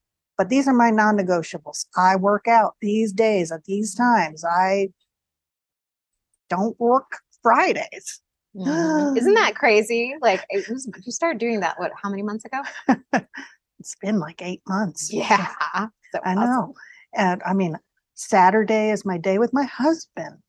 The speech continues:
Speaker 1: You know, we have time together. And Saturday nights, I go to church with my, my family and just spend time with them when I'm grandma.
Speaker 2: Mm-hmm.
Speaker 1: Sunday, sometimes I just watch stupid television and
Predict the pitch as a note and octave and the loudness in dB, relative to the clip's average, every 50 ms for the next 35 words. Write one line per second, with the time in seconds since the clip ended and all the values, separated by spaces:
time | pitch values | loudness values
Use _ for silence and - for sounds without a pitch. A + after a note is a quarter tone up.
0 | _ _ _ - G3+ F#3+ F#3 G3 G#3+ A3+ F#3+ F3+ G3 F3+ E3+ E3+ - _ _ _ | _ _ _ -10 -8 -6 -6 -4 -4 -4 -4 -4 -4 -4 -4 -6 -8 _ _ _
1 | _ - - - C4+ C4 C4 B3+ A#3 G3 E3 D#3+ D#3 D3+ D3+ - - - - _ | _ -12 -4 -2 0 0 2 2 0 0 -2 -4 -8 -12 -12 -14 -18 -20 -20 _
2 | _ _ _ _ _ _ _ _ _ _ _ _ _ _ _ _ _ _ _ _ | _ _ _ _ _ _ _ _ _ _ _ _ _ _ _ _ _ _ _ _
3 | - E3+ E3 D#3+ D#3 D#3+ E3+ - _ _ _ _ _ _ _ - - - - F3+ | -10 -8 -8 -8 -8 -12 -14 -16 _ _ _ _ _ _ _ -14 -6 -2 0 0
4 | F3+ F3+ G#3+ G3+ G3+ G3+ G#3 G#3+ A3+ B3+ D4 B3+ - A#3 G#3 F#3+ A3 A#3 C4 B3 | 2 2 0 0 0 0 0 0 0 0 -2 -4 -4 -4 -4 -2 -4 -6 -6 -6
5 | - - - A3 A#3+ B3 - - - C4+ B3+ B3 _ - B3+ C4 C4+ C#4 C#4 C4+ | -8 -6 -4 -4 -4 -4 -6 -8 -8 -6 -6 -6 _ -4 -2 -2 0 -2 -2 -4
6 | C4+ _ _ _ _ _ _ - B3+ B3+ B3+ - D4+ D#4 E4 E4 D#4 C#4 G#3 F3 | -6 _ _ _ _ _ _ -6 -6 -6 -2 -2 0 0 0 0 0 0 0 0
7 | E3+ E3 F#3 F#3+ F#3 F#3 E3+ A#3 A3 - - - - B3+ B3 B3 A#3+ - C4+ C4+ | -2 -4 -6 -6 -6 -6 -6 -6 -6 -8 -6 -6 -4 -2 -2 -2 -2 -2 -2 0
8 | C#4 C4+ A3+ F#3+ F3 F3 E3+ D#3+ F3 F3 F3+ F3 G3 G3 G3 G3+ - _ _ - | 0 0 0 -2 -2 -4 -4 -4 -4 -4 -4 -4 -4 -4 -6 -8 -12 _ _ -2
9 | A#3+ B3 C#4 D#4 C#4 G3 E3 E3+ - - _ _ _ _ _ _ _ _ _ G3+ | 0 0 2 2 2 0 -2 -4 -8 -16 _ _ _ _ _ _ _ _ _ -14
10 | F#3+ F#3 - F3+ F3+ F#3+ G3+ _ _ _ _ _ _ _ _ _ _ - - - | -14 -14 -14 -18 -20 -20 -20 _ _ _ _ _ _ _ _ _ _ -10 -6 -2
11 | - F#3+ G3+ G#3 G#3+ B3 C4 C#4 C4 - - G#3+ A3 A3 - A3+ A#3 A#3 A3+ A#3 | 0 2 2 2 2 2 2 2 0 -2 -4 -4 -4 -2 0 0 0 0 0 -2
12 | A3 G#3 A3 G#3 - - A3 G3+ G3+ - - - - - G3+ G3 F#3+ - A3 G3 | -2 -2 -4 -6 -4 -4 -4 -4 -4 -6 -12 -12 -6 -4 -4 -2 0 -2 -2 -2
13 | F#3 _ _ _ _ _ - - A#3+ B3 C4 A#3 G3+ F#3+ G3+ F#3+ F3 F#3+ F3+ F3+ | -4 _ _ _ _ _ -2 0 2 4 4 4 2 2 0 0 0 -2 -4 -4
14 | E3+ E3 E3+ E3 D#3+ D#3+ D#3+ | -4 -4 -4 -4 -6 -8 -10